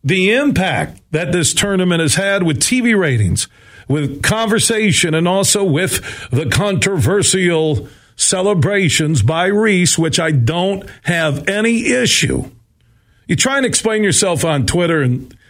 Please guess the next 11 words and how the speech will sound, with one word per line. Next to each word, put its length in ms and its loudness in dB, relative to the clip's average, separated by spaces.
it's 200 -2
just 240 -2
tough, 280 -2
people, 360 -2
because 340 -2
there's 140 0
no 160 0
context 720 -2
to 140 0
it, 140 -4
right? 360 -2